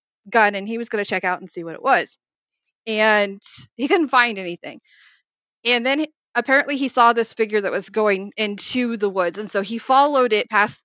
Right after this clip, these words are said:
the, along the back pasture, and he came <laughs> across a huge footprint,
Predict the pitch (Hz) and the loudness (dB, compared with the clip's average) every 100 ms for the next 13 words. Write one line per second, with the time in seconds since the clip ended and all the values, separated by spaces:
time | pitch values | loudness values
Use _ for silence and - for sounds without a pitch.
0 | - 202 190 185 - _ 185 180 196 208 | -8 -6 -4 -6 -10 _ -10 -6 -4 -2
1 | 196 185 175 - 202 202 - 175 165 _ | 0 0 0 -2 -4 -4 -8 -10 -12 _
2 | - - _ - 214 196 190 226 - 262 | -20 -20 _ -6 -2 -2 -4 -8 -4 -4
3 | 254 214 - 247 - 277 240 - - - | -4 -6 -6 -4 0 0 0 -10 -14 -18
4 | _ _ _ 202 208 190 _ _ _ _ | _ _ _ -2 -2 -2 _ _ _ _
5 | _ _ _ _ _ _ _ _ - 233 | _ _ _ _ _ _ _ _ -8 2
6 | 311 226 180 - - 214 - 147 139 | 4 4 -2 -8 -2 -2 -2 -6 -6